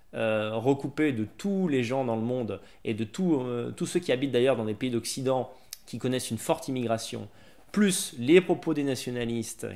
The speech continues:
qui re-, ont de plus en plus d'écho, et, euh, la science, bah, quand on a tout ça contre soi, et à un moment donné, on met le genou à terre. Alors je vous lis ce texte et vous me direz ce que vous en pensez. C'est la conclusion, je le répète, d'un article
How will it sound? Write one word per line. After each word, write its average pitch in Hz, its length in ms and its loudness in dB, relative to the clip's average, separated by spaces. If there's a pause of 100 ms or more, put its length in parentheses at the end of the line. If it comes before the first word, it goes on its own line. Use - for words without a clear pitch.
qui - 180 -12
re-, 101 100 -6
ont 107 60 -6 (840)
de 110 120 -8
plus 151 160 -4
en 156 60 4
plus 139 200 -4
d'écho, 151 480 6 (440)
et, 160 340 8
euh, 117 240 6 (200)
la 123 140 2
science, - 540 2
bah, 107 100 -6
quand 160 200 -2
on 156 80 2
a 139 80 4
tout 170 160 -4
ça 156 420 4 (240)
contre 160 300 0
soi, 151 320 6
et 160 40 4
à 131 40 2
un - 20 2
moment 117 140 0
donné, 131 140 2
on 131 120 2
met 127 300 2
le 127 80 2
genou 123 320 0
à 113 80 6
terre. 98 300 -4
Alors 107 160 -6
je 110 80 -6
vous 110 140 -4
lis 147 120 -2
ce - 160 -4
texte 135 480 0 (340)
et 123 60 -2
vous 113 120 -2
me 123 100 0
direz 123 200 2
ce - 80 -6
que - 80 -8
vous 104 140 -4
en 107 80 -4
pensez. 110 300 -2
C'est 185 160 2
la 165 100 4
conclusion, 160 640 -2
je 180 60 -4
le 127 40 0
répète, 113 320 0
d'un 110 220 0
article 127 640 -4